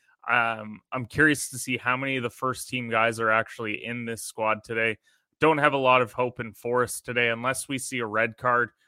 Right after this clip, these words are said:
or let's face it, might even take multiple red cards, then United should be moving on in the League Cup at home. So we'll have to wait and see how that game plays out today, but definitely keep an eye out for this Manchester United lineup before you go and get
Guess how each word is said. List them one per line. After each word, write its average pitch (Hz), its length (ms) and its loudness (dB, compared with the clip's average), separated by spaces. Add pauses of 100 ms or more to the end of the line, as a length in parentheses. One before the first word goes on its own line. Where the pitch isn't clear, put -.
(180)
or 107 260 -2
let's 120 240 -4
face 117 300 -2
it, 101 60 -12
might 120 180 -2
even 113 180 -6
take 113 180 -8
multiple 117 460 -2
red 110 240 2
cards, 113 320 0
then 110 240 -4 (320)
United 131 420 2
should 135 240 -2
be 120 140 -2
moving 120 380 -4
on 113 180 0
in 110 80 -6
the 107 100 -4
League 107 300 -4
Cup 113 240 -2
at 110 160 -8
home. 160 320 0 (460)
So - 160 -2
we'll 120 100 4
have 123 180 6
to 127 80 -4
wait 117 220 0
and 117 100 -10
see 113 220 -6
how 113 160 2
that 110 220 0
game 110 240 -8
plays 110 280 -6
out 110 200 0
today, 110 260 -4
but 101 280 -4 (420)
definitely 139 420 -2
keep 120 260 -6
an 117 80 -2
eye 113 160 4
out 107 160 0
for 117 180 -8
this 104 220 -6
Manchester 110 560 -4
United 107 260 0
lineup 139 460 6
before 123 320 0
you 113 120 -2
go 120 160 2
and 113 140 -4
get 113 160 2